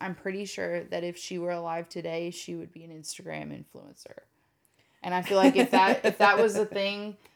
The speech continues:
Speaker 1: like, back in the day, I feel like people would be following her on Instagram. A-, and, like, I, I don't know. <laughs> I mean, and it seems kind of glib to say something like that, but then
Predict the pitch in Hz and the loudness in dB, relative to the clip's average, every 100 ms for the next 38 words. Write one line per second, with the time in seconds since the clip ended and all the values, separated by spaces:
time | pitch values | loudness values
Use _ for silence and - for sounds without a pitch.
0 | _ 190 180 190 190 196 190 175 175 175 | _ -4 0 2 2 0 -2 2 4 6
1 | - 190 240 220 214 196 - - 196 190 | 4 2 2 4 4 4 -2 -10 -8 -4
2 | 185 185 165 185 180 180 175 175 _ _ | -2 -2 -4 -6 -6 -6 -6 -10 _ _
3 | _ _ _ - 190 190 185 180 190 180 | _ _ _ 0 4 4 0 -4 -6 -4
4 | 175 175 175 180 196 180 175 175 175 175 | -2 -4 -6 -8 -8 -6 -4 -4 -4 -6
5 | 170 _ _ - 180 208 220 214 - 226 | -8 _ _ -2 0 2 0 0 2 2
6 | - 370 359 311 160 254 302 320 302 233 | 4 4 6 6 6 6 6 6 6 4
7 | 262 294 269 294 320 - - 302 240 - | 2 2 2 0 -2 -6 -4 -2 -2 2
8 | 220 208 214 202 202 190 190 196 196 214 | 4 4 0 -4 -2 -2 -2 -6 -8 -10
9 | 220 220 220 220 190 202 214 202 196 | -10 -6 -2 -2 -2 -2 -2 -4 -4